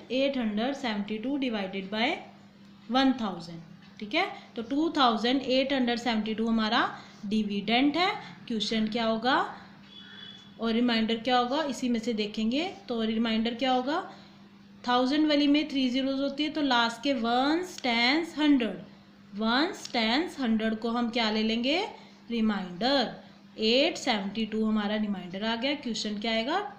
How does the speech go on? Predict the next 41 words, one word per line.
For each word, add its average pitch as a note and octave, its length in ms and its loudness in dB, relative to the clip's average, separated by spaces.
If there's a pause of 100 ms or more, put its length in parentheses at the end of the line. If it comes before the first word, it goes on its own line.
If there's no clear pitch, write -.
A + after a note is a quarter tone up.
(100)
टू। C#4+ 300 2 (1160)
ठीक A3+ 180 -6
है, F#4+ 160 2 (600)
जो A#3+ 120 2
थाउजेंड B3 540 2
प्लेस C#4+ 300 4
होती, C#4 260 -2 (180)
थाउजेंड A3+ 420 0
से C4+ 120 -4
डिवाइड B3 380 2
करते B3+ 280 -2
हैं D4+ 80 0
ना, G4+ 120 -2 (340)
तो B3 80 -2
उसमें C4+ 460 0 (280)
वंस, C#4 460 2
टेंस, C4 320 2
हंड्रेड A3 440 0
को A#3+ 100 -2
हम A#3+ 200 0
क्वोशंट G3+ 520 -6
ले, G3 180 -8
रिमाइंडर G3+ 460 -4
ले A3 160 0
लेते B3 280 -2
हैं, F#4+ 140 -2 (340)
और A3+ 60 -4
जो A3+ 160 0
रेस्ट A#3 340 -2
नंबर A#3 260 0
होते A3+ 240 -4
हैं, C4+ 100 -2
प्लेस A3 260 -2
होती G#3+ 220 -8
है, B3+ 60 0
वो A3+ 140 -2
हमारा G#3 340 -2
क्वोशंट A3+ 380 -6
हो D#3+ 80 -12
जाता - 280 -16
है। - 140 -18